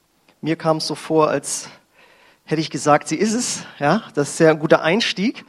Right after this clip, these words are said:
Und wer nicht da war, kann sich das anhören oder auch ansehen. Wir haben da ja auch einen eigenen YouTube-Kanal mittlerweile. Kannst du da nochmal die Grundlage mitgehen?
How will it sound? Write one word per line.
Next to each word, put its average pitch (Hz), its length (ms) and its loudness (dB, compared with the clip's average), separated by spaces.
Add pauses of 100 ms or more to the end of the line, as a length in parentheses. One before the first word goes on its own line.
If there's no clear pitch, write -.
(460)
Und 170 320 -2
wer 165 100 2
nicht 170 200 0
da 170 180 6
war, 165 80 6
kann 165 180 -4
sich 160 120 -10
das 156 180 -4
anhören 190 440 0
oder 147 140 6
auch - 160 2
ansehen. 202 540 -2
Wir 156 100 0
haben 156 140 -8
da 156 80 2
ja 143 160 0
auch 135 140 -6
einen 151 80 -10
eigenen 147 340 -4
YouTube-Kanal 170 800 -6
mittlerweile. 147 680 0 (500)
Kannst 147 200 -12
du 147 40 -10
da 143 120 0
nochmal 143 280 -2
die 131 100 -14
Grundlage 147 760 -2 (140)
mitgehen? 196 600 0